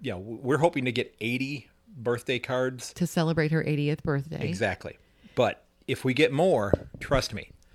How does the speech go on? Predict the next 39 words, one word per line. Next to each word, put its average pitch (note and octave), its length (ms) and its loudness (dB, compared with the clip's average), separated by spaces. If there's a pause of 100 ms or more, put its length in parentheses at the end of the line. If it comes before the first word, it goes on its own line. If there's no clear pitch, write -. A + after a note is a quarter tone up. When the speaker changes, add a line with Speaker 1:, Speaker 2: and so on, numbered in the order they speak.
(520)
Speaker 1:
you A#2+ 80 -2
know, G#2+ 100 -2
I, B2 320 0
I B2 60 4
don't B2+ 240 -2
mind B2 300 0
Speaker 2:
Lots A2+ 60 0
Speaker 1:
if - 60 -14
Speaker 2:
more F3 100 0
Speaker 1:
it's F3 120 -8
Speaker 2:
joy. C#3+ 320 -8
Speaker 1:
Yes, A#2 260 -2
I B2+ 100 -6
don't, C#3 200 -2
I C3+ 100 0
don't C3+ 140 0
mind C3 180 2
if B2 80 0
it's C3 160 -2
a C3 60 2
multiple A#2+ 680 0
of G#2 240 -4
eighty. G2+ 360 0
So, G2 300 -2 (380)
you A#2 120 0
know, F#2+ 160 -4 (340)
if B2 220 2
you're B2+ 120 4
listening A#2+ 440 0
to A2 80 0
this, G#2 180 -6
please, C3+ 760 -4
you B2 80 -6
know, G2+ 260 -6 (300)
consider B2+ 500 -2
sharing, B2 600 -2 (720)
uh, G#2 220 0
the, G#2+ 320 2
uh, G2+ 200 -2